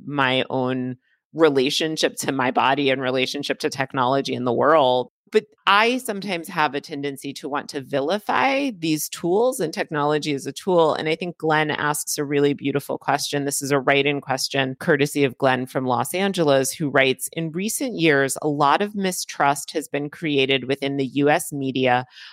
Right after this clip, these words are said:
around technology and its advances. What are the benefits and dangers of demonizing technological advances within our society?"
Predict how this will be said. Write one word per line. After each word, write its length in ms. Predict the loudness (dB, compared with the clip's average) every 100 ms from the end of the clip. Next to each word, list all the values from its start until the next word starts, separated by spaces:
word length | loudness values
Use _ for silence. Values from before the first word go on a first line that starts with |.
| -8 -2
around 380 | 2 2 0
technology 760 | -4 -8 -4 -2 0 -2 0 0
and 180 | 0 -2
its 180 | -2 -4
advances. 1000 | -4 0 0 0 -2 -4 -4 -4 -8 -12 -18 -20 2
What 200 | 4 6
are 120 | 4
the 160 | 0 -2
benefits 600 | 0 0 -2 0 0 0 -6
and 180 | -6 -2
dangers 600 | 0 0 0 0 0 -2
of 200 | -8 -10
demonizing 840 | -4 0 2 2 2 2 -2 -4 -4
technological 1000 | -4 -2 0 2 4 2 -2 -2 2 2
advances 680 | 2 0 -2 -4 -6 -6 -4
within 280 | -4 -4
our 140 | -4 -4
society?" 840 | -6 -6 -6 -4 -6 -8 -12